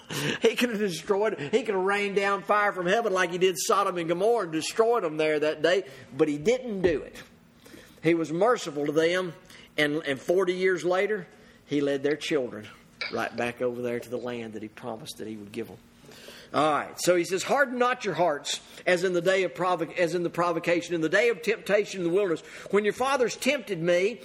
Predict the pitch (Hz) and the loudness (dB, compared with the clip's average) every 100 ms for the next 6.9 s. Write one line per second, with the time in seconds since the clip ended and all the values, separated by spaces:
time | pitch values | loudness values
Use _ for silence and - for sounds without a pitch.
0 | - - 196 175 - 302 320 254 175 170 | -6 0 0 0 0 2 2 -2 0 2
1 | 196 233 - - 175 175 165 - 247 254 | 2 0 -10 -2 -2 2 0 2 2 2
2 | 247 247 233 214 214 196 147 - - 143 | 2 2 2 2 2 2 -2 -4 -4 -2
3 | 190 196 175 175 175 127 - - - - | 2 2 0 0 0 0 -2 -2 -4 -8
4 | 240 262 214 175 147 143 - 233 240 - | 2 2 2 -6 -8 -8 2 2 2 -6
5 | - 190 226 - 285 302 277 262 262 240 | -6 0 2 2 2 4 2 0 2 2
6 | 226 226 196 302 359 349 302 302 | 4 2 2 -2 -2 -2 2 2